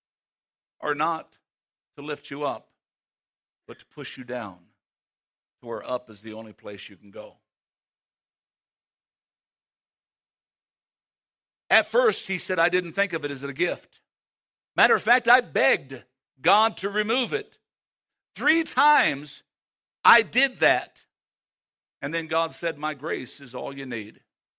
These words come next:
My grace is all you need. And then he tells us what grace is.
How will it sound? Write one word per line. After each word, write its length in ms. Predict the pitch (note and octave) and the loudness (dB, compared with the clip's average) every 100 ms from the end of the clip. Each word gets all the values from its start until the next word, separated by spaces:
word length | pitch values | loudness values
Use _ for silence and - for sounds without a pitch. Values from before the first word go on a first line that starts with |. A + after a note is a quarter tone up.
| _ _ _ _ _ _ _ _ _ _ _ _ _ _ _ _ | _ _ _ _ _ _ _ _ _ _ _ _ _ _ _ _
My 300 | B2 D#3 G#3 | 0 6 6
grace 680 | F3+ D#3+ G3+ D#3+ A#2 - - _ _ _ _ | 4 2 2 2 -4 -14 -18 _ _ _ _
is 200 | D#3 C#3 | -8 0
all 500 | D#3+ E3 D#3+ D#3+ - _ _ _ | 2 4 2 -2 -12 _ _ _
you 140 | C3+ D3+ | -6 -4
need. 460 | D#3 D3 B2+ A2 _ _ _ _ _ _ _ _ _ | -4 -6 -8 -14 _ _ _ _ _ _ _ _ _
And 100 | D#3+ | -4
then 80 | F#3 | -4
he 100 | F3 | -4
tells 380 | - G3+ F#3+ D3+ | -4 -4 -4 -8
us 140 | C#3+ | -10
what 160 | E3+ D3 | -10 -2
grace 340 | E3 E3 C#3+ | 0 0 -2
is. 460 | F3 C3+ A2+ - | -4 -4 -6 -18